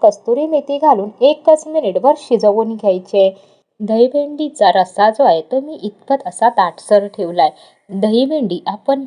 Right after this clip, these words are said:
घरच्याच मसाल्यापासून अगदी हॉटेलसारखीच बनवलेली आहे. जी बनवण्याची योग्य पद्धत आहे, आपण त्या पद्धतीमध्ये जर दही भेंडी घरी बनवली तर हॉटेलसारख्या चवीची ती घरच्याच मसाल्यापासून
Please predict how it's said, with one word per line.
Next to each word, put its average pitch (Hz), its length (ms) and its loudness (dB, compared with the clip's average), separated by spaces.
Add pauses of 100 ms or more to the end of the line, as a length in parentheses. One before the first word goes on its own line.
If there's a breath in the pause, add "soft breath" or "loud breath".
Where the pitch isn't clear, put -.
घरच्याच 196 560 0
मसाल्यापासून 240 840 -2
अगदी 214 300 -8 (100)
हॉटेलसारखीच 240 920 0
बनवलेली 202 600 -2
आहे. 190 300 0 (480 soft breath)
जी 285 140 2
बनवण्याची 240 580 -2
योग्य 214 460 2
पद्धत 247 460 -2
आहे, 190 180 2
आपण 220 380 -4
त्या 214 240 0
पद्धतीमध्ये 247 840 -2
जर 254 320 0
दही 254 200 2
भेंडी 196 440 0
घरी 208 240 -2
बनवली 214 520 -2
तर 285 120 0
हॉटेलसारख्या 247 800 -2
चवीची 254 520 -2
ती 277 300 -10
घरच्याच 196 540 0
मसाल्यापासून 254 800 -2